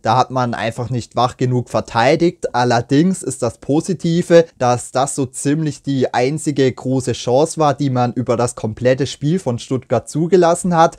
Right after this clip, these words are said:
Zumindest in der ersten Halbzeit hatte Stuttgart überhaupt keine Chance mehr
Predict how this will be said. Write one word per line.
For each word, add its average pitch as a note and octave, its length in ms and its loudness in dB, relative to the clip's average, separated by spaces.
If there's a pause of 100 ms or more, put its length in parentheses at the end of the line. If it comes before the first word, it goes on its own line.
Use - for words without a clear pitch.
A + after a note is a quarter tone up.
(180)
Zumindest D3 560 -2
in C3 100 -2
der A2 140 2
ersten D3+ 340 -2
Halbzeit D3+ 460 0
hatte C3 180 0
Stuttgart C#3 480 0
überhaupt A2+ 480 0
keine E3 280 0
Chance E3+ 420 2
mehr E3 320 2